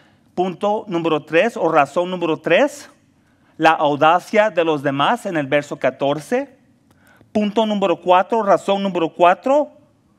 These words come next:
su nombrado en los versos quince al diecisiete. El quinto, Cristo es anunciado en el verso dieciocho.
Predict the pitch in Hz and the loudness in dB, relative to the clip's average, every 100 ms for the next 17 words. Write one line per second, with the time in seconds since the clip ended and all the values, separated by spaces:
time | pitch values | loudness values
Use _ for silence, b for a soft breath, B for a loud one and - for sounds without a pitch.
0 | _ - 190 202 202 196 262 330 185 143 | _ -8 -4 -2 2 2 2 0 -4 -6
1 | 170 170 156 175 214 190 175 165 185 160 | -4 -2 0 -2 -4 -8 -10 -2 -2 -2
2 | 151 151 - 151 143 190 247 - _ _ | -8 -14 -4 -4 -2 -4 -6 -8 _ _
3 | _ _ _ _ _ _ _ _ - 156 | _ _ _ _ _ _ _ _ -4 -4
4 | - 196 214 254 240 208 220 - 220 202 | -2 -4 0 0 0 -4 -4 0 0 2
5 | 196 185 147 190 190 214 285 254 b b | 0 0 -6 2 2 2 -2 -4 b b
6 | - 180 147 175 170 196 170 165 - 156 | -2 -2 2 2 2 -6 -4 -6 -2 0
7 | 170 - 262 285 | 0 -2 -4 -4